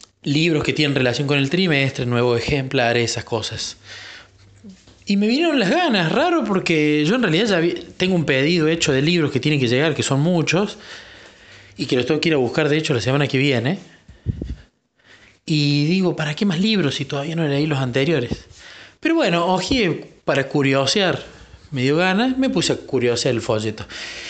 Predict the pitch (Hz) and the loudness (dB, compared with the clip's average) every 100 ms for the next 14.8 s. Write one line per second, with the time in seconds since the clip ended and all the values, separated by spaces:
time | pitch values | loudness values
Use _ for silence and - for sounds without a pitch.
0 | - 165 202 214 196 190 208 202 190 180 | -10 -2 0 2 2 2 2 2 2 2
1 | 165 165 143 135 139 180 185 165 151 135 | 0 0 0 0 0 0 2 0 0 0
2 | 131 131 165 165 156 139 135 127 127 120 | 0 0 0 0 0 0 -2 0 0 2
3 | 127 143 156 151 156 139 120 120 123 139 | 2 2 2 2 2 0 -2 -2 0 2
4 | 151 160 160 - - - - - - - | 2 0 -2 -8 -18 -20 -20 -20 -20 -20
5 | - - 151 160 127 180 220 196 190 214 | -16 -2 0 2 2 2 2 2 0 -2
6 | - - 139 135 135 147 - 117 110 127 | -6 -10 -6 -4 -2 -2 0 -2 0 0
7 | 151 196 202 247 240 - - - - - | 2 2 0 -2 -6 -16 -14 -14 -14 -20
8 | - - 151 151 156 156 180 196 196 208 | -20 -4 0 2 2 2 2 2 0 0
9 | 196 147 139 139 139 185 220 240 - - | 0 0 0 0 0 0 0 -2 -6 -18
10 | - - - - 262 208 151 - 208 208 | -20 -20 -8 -2 0 2 0 0 -2 0
11 | 220 175 147 151 185 190 285 220 175 143 | 0 0 -2 0 0 0 0 0 2 2
12 | 131 123 123 110 107 98 - - - - | 0 -2 0 2 0 -2 -10 -18 -20 -20
13 | - - - - - 143 156 190 180 147 | -20 -18 -18 -18 -6 -2 0 0 0 0
14 | 123 127 139 202 247 269 - - | 2 2 2 2 0 -4 -10 -18